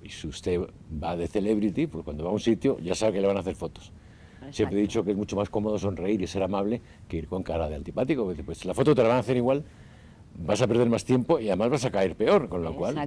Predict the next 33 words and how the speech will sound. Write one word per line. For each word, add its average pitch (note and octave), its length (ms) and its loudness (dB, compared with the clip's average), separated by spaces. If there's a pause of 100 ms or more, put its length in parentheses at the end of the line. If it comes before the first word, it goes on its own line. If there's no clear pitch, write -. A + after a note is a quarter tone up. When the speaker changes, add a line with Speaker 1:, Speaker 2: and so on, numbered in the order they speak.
(160)
Speaker 2:
Exacto. C3 80 -4
Speaker 1:
no F#2+ 140 -4
hay F#2+ 120 -2
Speaker 2:
Yo D#3 100 0
Speaker 1:
más. E3+ 160 -4 (680)
Y C3 200 0
luego, D#3+ 320 4
la C#3 100 0
gen-, G#2+ 160 -6
pero C#3 140 0
la C3+ 80 0
gente F#3 280 2
parece E3 420 0
que D3+ 280 -2 (140)
le B2 140 0
gusta D3 440 0
como B2+ 320 0
la A#2+ 140 0
prensa C#3 260 0
cuando D3 220 2
le A2 100 2
conviene, A2+ 420 2
¿no? C3+ 140 -4 (380)
Es F2+ 100 -6
decir, G2+ 160 0
yo, G2+ 140 0 (120)
<laughs> - 100 -18
oiga, G2 260 -6 (120)
la F2 80 -6
prensa A#2+ 240 2
está C3 180 4
ahí C3+ 100 8
siempre, - 400 0